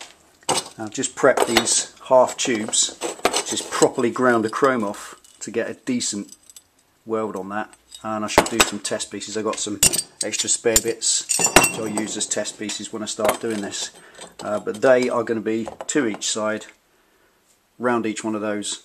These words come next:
further down, so effectively it gives them extra strength, just kind of reinforcing really. So that's those ready. There's the little tabs ready for the tops,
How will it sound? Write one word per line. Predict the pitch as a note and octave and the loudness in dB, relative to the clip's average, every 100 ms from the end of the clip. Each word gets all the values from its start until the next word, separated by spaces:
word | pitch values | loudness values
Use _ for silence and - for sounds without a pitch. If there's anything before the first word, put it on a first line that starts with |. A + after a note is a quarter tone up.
| _ | _
further | - - - - - - A2 G2+ G2+ | -20 -20 -20 -20 -20 -8 -6 -4 -4
down, | G#2 A2 G#2+ | -2 -2 -2
so | A2+ | -4
effectively | G2 A2+ - A2 G#2+ | -4 -6 -8 -6 -8
it | - | -4
gives | A2+ - | -6 -4
them | G#2+ | -6
extra | G#2+ - - | -6 -10 -10
strength, | - G#2 - - | -6 -8 -8 -6
just | C3 - | -6 -4
kind | G2+ | -8
of | G2+ | -8
reinforcing | G#2+ G2 A#2+ A2 - F#2+ | -8 -6 -6 -4 -6 -8
really. | G#2 G#2 - - - - - | 0 0 0 -6 -12 -12 -10
So | - | -2
that's | - - - | 0 0 -2
those | A#2+ A2+ G#2+ | -4 -4 -2
ready. | A#2+ C#3+ D3+ C#3+ - _ - - | 0 2 2 -2 -12 _ -6 -2
There's | A#2 A2+ | -2 0
the | |
little | A2+ A2 | -2 0
tabs | - C3+ A#2+ - | 0 2 2 2
ready | A#2+ A2 A2+ | 2 2 2
for | - - - | 0 0 -4
the | - | -10
tops, | - D3+ - - - | 4 4 4 0 -2